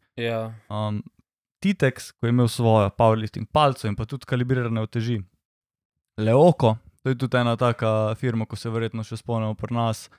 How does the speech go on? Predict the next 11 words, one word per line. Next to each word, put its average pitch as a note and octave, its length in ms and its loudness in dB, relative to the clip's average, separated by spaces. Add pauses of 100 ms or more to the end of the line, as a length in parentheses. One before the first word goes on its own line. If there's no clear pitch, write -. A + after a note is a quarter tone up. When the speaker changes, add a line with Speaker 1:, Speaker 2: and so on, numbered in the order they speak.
(220)
Speaker 1:
Ja. G#2+ 200 -4
Speaker 2:
smo, A#2+ 160 2 (460)
eh, A#2+ 80 -2
tekmovali B2 640 4
na A2+ 100 2
tem A#2+ 220 2
takrat, A#2 340 -2
ko - 140 -4
ne A#2 140 2
je A#2 180 4
rekel A2+ 440 0